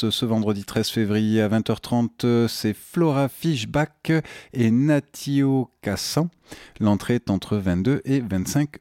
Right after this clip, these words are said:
euros. Sinon, à Montpellier, euh, une soirée cover, euh, c'est ce vendredi treize février à vingt heures trente, c'est, euh, au quartier Gare,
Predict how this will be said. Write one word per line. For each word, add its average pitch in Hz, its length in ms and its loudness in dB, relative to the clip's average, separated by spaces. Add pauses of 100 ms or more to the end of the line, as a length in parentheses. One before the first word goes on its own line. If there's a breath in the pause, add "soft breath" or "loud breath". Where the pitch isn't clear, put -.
(160)
euros. 120 340 2 (760 loud breath)
Sinon, 147 400 4
à 135 80 4
Montpellier, 147 960 2
euh, 117 340 2
une 113 200 0
soirée 131 360 -4 (140)
cover, 139 680 2 (220)
euh, 101 280 -2
c'est 120 260 -2
ce - 160 -4
vendredi 101 420 -2
treize - 240 -4
février 110 340 0
à 104 60 2
vingt 113 220 0
heures 120 120 -4
trente, 151 400 -2 (160)
c'est, 123 220 -4
euh, 98 680 0 (460 loud breath)
au 101 160 -6 (100)
quartier 127 420 -2
Gare, 139 460 -2